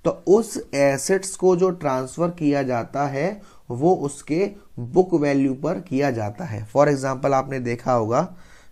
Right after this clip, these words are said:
जो हमारे डेब्टर्स हैं, होते हैं, उन पर किसी किसी क्वेश्चन में प्रोविजन आपको शो करता है। मान लीजिए डेब्टर्स हैं दो लाख के और आपको नीचे दे रखा है प्रोविजन, लेस प्रोविजन दस हजार रुपये,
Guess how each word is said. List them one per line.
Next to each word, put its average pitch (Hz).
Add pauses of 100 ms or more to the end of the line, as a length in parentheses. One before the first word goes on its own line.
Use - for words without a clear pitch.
जो 127
हमारे 123 (360)
डेब्टर्स 123
हैं, 107
होते 104
हैं, 156 (220)
उन 143
पर 196
किसी 165
किसी 160
क्वेश्चन 139
में 180
प्रोविजन 143
आपको 151
शो 143
करता 110
है। 107 (400)
मान 131
लीजिए 147
डेब्टर्स 135
हैं 147
दो 120
लाख 123
के 175 (360)
और 127
आपको 131
नीचे 135
दे 151
रखा 139
है 139
प्रोविजन, 120
लेस 123
प्रोविजन 120 (360)
दस 147
हजार 117
रुपये, -